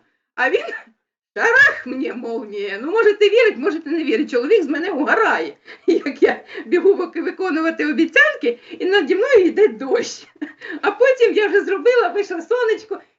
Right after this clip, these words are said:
все, все, я успіла, я успіла, отак ми спілкуємося. Тобто, якщо ви берете працювати з рунічною енергією, і вон-, вона вас приймає,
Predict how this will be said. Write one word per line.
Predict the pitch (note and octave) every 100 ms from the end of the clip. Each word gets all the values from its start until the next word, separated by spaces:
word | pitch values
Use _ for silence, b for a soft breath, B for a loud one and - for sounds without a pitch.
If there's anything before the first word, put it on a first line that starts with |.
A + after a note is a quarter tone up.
| _ D#4+
все, | A4
все, | F4+
я | C#4+ E4+
успіла, | G#4+ - F#4 G#3+
я | A3+ G4
успіла, | D#4 B3+ A#3 A3+
отак | A3+ G4+ F4+
ми |
спілкуємося. | E4+ F4 E4 A#3 F#3+ E3+ - - B B B -
Тобто, | F#4 - - -
якщо | A3+ C4 - G4
ви | A3+ B3 G3 - G#3
берете | D4 A#4 G#4
працювати | - D4+ D4 A3 A3+ - - F#3
з | G3
рунічною | A#3+ F#4+ - G#3+ F#3+
енергією, | F#3 G3 A#3 - C#3 -
і | A#3+
вон-, | G#3 B3+ B3+ A3+
вона | A#3 C4 G#3
вас | D#3+
приймає, | - E3 F3+ D4+ D#4+ A3+